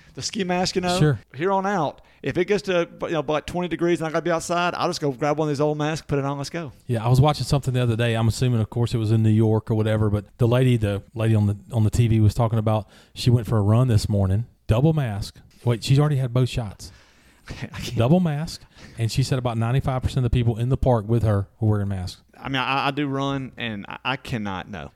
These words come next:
Speaker 2: From an outside standpoint, it's
Speaker 1: I
Speaker 2: been
Speaker 1: ran this
Speaker 2: proven.
Speaker 1: morning
Speaker 2: We have a year of
Speaker 1: at,
Speaker 2: history
Speaker 1: I ran
Speaker 2: now.
Speaker 1: this morning at five fifteen, and it was seventy-two degrees and about
Speaker 2: Yes.
Speaker 1: ninety percent humidity. There's no
Speaker 2: Yes.
Speaker 1: way I could have had a mask on.
Speaker 2: Well, Derek, over the last year, one thing masks were not good for was covering up your smile.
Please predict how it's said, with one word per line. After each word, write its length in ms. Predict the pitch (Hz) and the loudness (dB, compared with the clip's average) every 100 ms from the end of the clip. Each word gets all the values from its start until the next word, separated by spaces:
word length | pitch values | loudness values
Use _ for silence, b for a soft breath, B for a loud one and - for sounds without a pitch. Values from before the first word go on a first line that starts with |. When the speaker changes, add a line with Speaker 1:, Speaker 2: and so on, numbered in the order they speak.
| - | 0
Speaker 2:
From 100 | 147 | 0
an 80 | |
outside 380 | 151 170 180 143 | 2 -2 -2 -4
standpoint, 540 | - 131 117 117 95 95 _ _ | -2 -4 -2 -2 -4 -8 _ _
it's 140 | - 139 | -4 0
Speaker 1:
I 20 | |
Speaker 2:
been 80 | 170 | 4
Speaker 1:
ran 160 | 196 185 | 4 4
this 120 | 175 | 4
Speaker 2:
proven. 100 | 131 | 4
Speaker 1:
morning 200 | 165 165 | 4 6
Speaker 2:
We 40 | |
have 100 | 202 190 | 6 4
a 100 | 202 | 4
year 120 | 208 | 2
of 80 | 196 | 2
Speaker 1:
at, 40 | |
Speaker 2:
history 240 | 214 147 | 0 2
Speaker 1:
I 40 | 110 | 2
ran 60 | 98 | 0
Speaker 2:
now. 40 | |
Speaker 1:
this 100 | 90 | -4
morning 200 | 160 139 | -4 -6
at 40 | |
five 220 | - 143 127 | -2 -2 -2
fifteen, 580 | 120 147 143 113 101 - b b | -6 -6 -4 -6 -10 -14 b b
and 220 | 135 131 | -2 -2
it 100 | 123 | 0
was 180 | 156 143 | -2 -2
seventy-two 380 | - 151 139 135 | -2 -2 -2 -6
degrees 340 | 131 139 135 | -4 0 0
and 80 | 120 | -2
about 140 | 123 117 | 0 2
Speaker 2:
Yes. 160 | 110 | 2
Speaker 1:
ninety 140 | 131 135 | 0 -4
percent 200 | - 131 | -6 -6
humidity. 400 | 135 143 139 143 | -2 -2 -2 -4
There's 160 | 123 | -2
no 140 | 110 120 | 0 0
Speaker 2:
Yes. 60 | |
Speaker 1:
way 80 | 110 | 0
I 40 | 95 | -4
could 100 | 98 | -8
have 60 | |
had 100 | 98 | -12
a 20 | 87 | -10
mask 300 | 80 - - | -12 -14 -18
on. 100 | - _ | -20 _
Speaker 2:
Well, 100 | - | 0
Derek, 220 | 135 165 147 | 2 2 0
over 120 | 156 | 0
the 80 | 143 | 0
last 320 | 143 135 - | 0 0 4
year, 120 | 139 | 4
one 200 | 131 147 | 6 4
thing 240 | - 147 | 0 0
masks 340 | 139 139 135 - | 0 -2 -4 0
were 220 | 123 147 | 2 2
not 180 | 143 120 | 0 0
good 160 | 135 131 | -2 0
for 280 | 113 110 - b b | 0 0 -2 b b
was 140 | 123 | 0
covering 260 | - 143 135 | 2 0 0
up 160 | 131 120 | 0 0
your 80 | |
smile. 480 | 113 127 110 87 82 | 0 0 -2 -4 -10